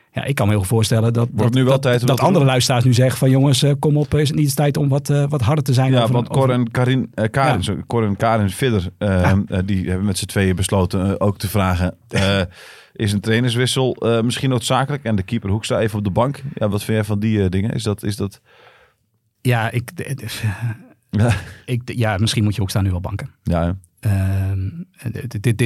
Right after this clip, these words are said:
Speaker 1: dit, je kunt sommige dingen het collectief afstraffen. Eh, maar waar we het net over hebben gehad, je speelt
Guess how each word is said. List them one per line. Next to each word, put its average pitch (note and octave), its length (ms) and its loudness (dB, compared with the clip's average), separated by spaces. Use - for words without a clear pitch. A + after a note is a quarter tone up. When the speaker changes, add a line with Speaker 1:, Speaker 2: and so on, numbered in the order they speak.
Speaker 1:
dit, A#2 140 -2
je A#2 100 4
kunt A#2 320 0
sommige B2 360 2
dingen A2+ 300 2
het A2+ 240 2
collectief B2 580 0
afstraffen. A#2+ 640 0
Eh, A2+ 120 -2
maar G2+ 140 0
waar G#2+ 120 2
we A2 60 2
het G#2 100 2
net A2+ 120 2
over A2+ 120 2
hebben A2 180 0
gehad, G2+ 260 0
je G#2+ 120 0
speelt G#2 300 0